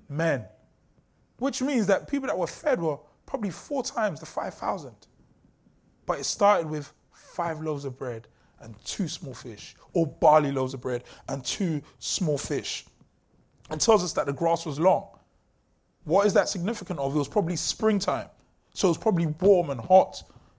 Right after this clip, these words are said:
during that particular period when they sat down on those areas. But what does Jesus do in verse eleven? It says, "And Jesus took the loaves, and when he had given thanks, he distributed them." Which is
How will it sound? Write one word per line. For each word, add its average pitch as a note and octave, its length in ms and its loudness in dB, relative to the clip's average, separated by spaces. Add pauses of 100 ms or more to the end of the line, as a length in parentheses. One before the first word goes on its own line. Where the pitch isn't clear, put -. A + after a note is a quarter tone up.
(160)
during D3+ 200 2
that - 160 -4
particular D3 400 -6
period E3 400 4
when C3+ 200 4
they C3+ 100 -2
sat - 280 4
down D3 240 0 (220)
on C#3 320 -4
those C#3+ 220 2
areas. D#3 280 2
But D3 120 -4
what F3+ 200 -2
does F#3 160 0
Jesus E3+ 320 -4
do F#3+ 120 -2
in E3 60 0
verse C#3+ 300 -2
eleven? E3 360 0 (1300)
It D3 160 -4
says, F3+ 600 4 (280)
"And D3 160 -2
Jesus A#3 300 0
took - 180 -4
the F#3 100 4
loaves, C3+ 440 2
and D#3+ 160 -4
when A3+ 160 -2
he A#3+ 140 0
had G#3 280 4 (220)
given G#3 280 4
thanks, F#3 640 -8 (140)
he F3 180 -2 (160)
distributed E3+ 640 -4
them." A#2 200 -6 (580)
Which E3 200 -2
is E3 200 2